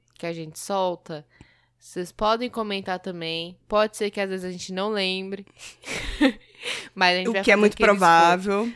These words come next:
Speaker 1: É, mas a gente faz aquele esforço pra lembrar o que a gente falou, porque uma vez que a bosta é produzida, você faz o quê? Dá descarga, ela vai embora. É a mesma coisa que esses áudios aleatórios. A gente fala, depois falou, falou. Falou, tá falado.
Speaker 2: Hum, mas
Speaker 1: E
Speaker 2: é
Speaker 1: é isso.
Speaker 2: certeza,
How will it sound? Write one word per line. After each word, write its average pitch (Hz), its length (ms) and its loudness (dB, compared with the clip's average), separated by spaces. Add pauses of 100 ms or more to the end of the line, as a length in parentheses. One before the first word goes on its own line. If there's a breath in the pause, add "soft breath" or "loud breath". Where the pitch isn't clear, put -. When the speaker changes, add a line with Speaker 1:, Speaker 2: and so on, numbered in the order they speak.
Speaker 1:
É, 170 260 0
mas 160 220 -8
a 170 40 -6
gente 175 140 -12
faz 180 180 -4
aquele 185 280 -8
esforço 185 340 -12
pra 185 160 -4
lembrar 165 340 -4
o 170 40 -4
que 185 80 -10
a 175 40 -4
gente 165 200 -10
falou, 185 400 -4 (160)
porque 151 360 -14 (420)
uma 170 180 -6
vez 170 160 -4
que 202 100 -8
a 180 60 -2
bosta 165 260 -8
é 170 40 -16
produzida, 175 440 -10
você - 100 -18
faz 185 200 -6
o - 40 -20
quê? 170 100 -6
Dá 156 120 -6
descarga, 180 420 -6
ela 185 100 -6
vai 196 100 -8
embora. 165 400 -6 (180)
É 190 60 -2
a 196 40 -4
mesma 359 300 -2
coisa 285 240 0
que 359 100 4
esses 294 180 4
áudios 226 200 0
aleatórios. 196 540 -2
A 185 40 -6
gente 190 200 -12
fala, 330 400 2
depois 311 260 0
falou, 302 240 -2
falou. 349 380 -4
Falou, 202 160 -8
tá 269 100 -12
falado. - 280 -8 (120)
Speaker 2:
Hum, 220 160 -4 (400 loud breath)
mas 262 300 2
Speaker 1:
E - 20 -4
Speaker 2:
é - 40 4
Speaker 1:
é - 20 4
isso. 427 80 2
Speaker 2:
certeza, 247 320 2